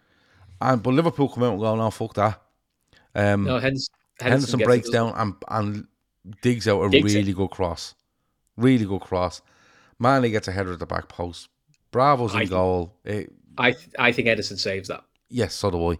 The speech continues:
Speaker 2: And I think, and I also think Alisson saves it. Uh, it's a weak, it's very weak wrists. But listen,
Speaker 1: Yeah.
Speaker 2: I couldn't care. I,
Speaker 1: No, no.
Speaker 2: 'cause
Speaker 1: It goes in and it's three nil, and you're like, "Oh, this is fucking unbelievable." But then Liverpool, I think, are really good at seeing out the game. Does Bernardo Silva score for them?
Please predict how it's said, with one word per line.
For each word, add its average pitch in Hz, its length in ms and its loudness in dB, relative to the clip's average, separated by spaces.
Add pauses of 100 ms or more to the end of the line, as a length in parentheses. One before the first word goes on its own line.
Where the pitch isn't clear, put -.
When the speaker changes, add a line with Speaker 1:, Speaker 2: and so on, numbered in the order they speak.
Speaker 2:
And 123 100 4
I 120 40 2
think, 131 160 0
and 135 200 4
I 139 80 10
also 135 160 6
think 123 120 2
Alisson 120 260 2
saves 101 300 -4
it. - 200 -8
Uh, 107 280 -2
it's 110 140 -12
a 110 60 -6
weak, 117 380 -8
it's 131 120 -6
very 123 240 -2
weak 117 360 -6
wrists. - 440 -8
But 123 160 -6
listen, 117 260 -6 (320)
Speaker 1:
Yeah. 139 120 0
Speaker 2:
I - 40 -4
couldn't 123 180 -8
care. 92 240 -12 (180)
I, 104 140 -4
Speaker 1:
No, 127 220 2
no. 101 160 0
Speaker 2:
'cause 117 140 -2
Speaker 1:
It 113 100 -6
goes 151 320 2
in 135 140 0
and 123 100 -2
it's - 140 -8
three 120 260 -4
nil, 110 220 -2
and 104 100 -4
you're 98 100 -2
like, 98 240 -4 (600)
"Oh, - 240 -12
this 95 180 -12
is 87 80 -12
fucking 95 300 -6
unbelievable." 90 480 -6 (560)
But - 120 -2
then 202 200 4
Liverpool, 175 420 2
I 131 60 4
think, 151 320 -2 (120)
are 135 120 6
really 135 260 4
good 127 160 0
at 113 200 2 (520)
seeing 131 200 -2
out 117 80 -2
the 117 60 -10
game. 135 180 0
Does 117 160 -4
Bernardo 190 340 0
Silva 180 280 -4
score 160 240 -2
for 139 60 -8
them? 147 180 -4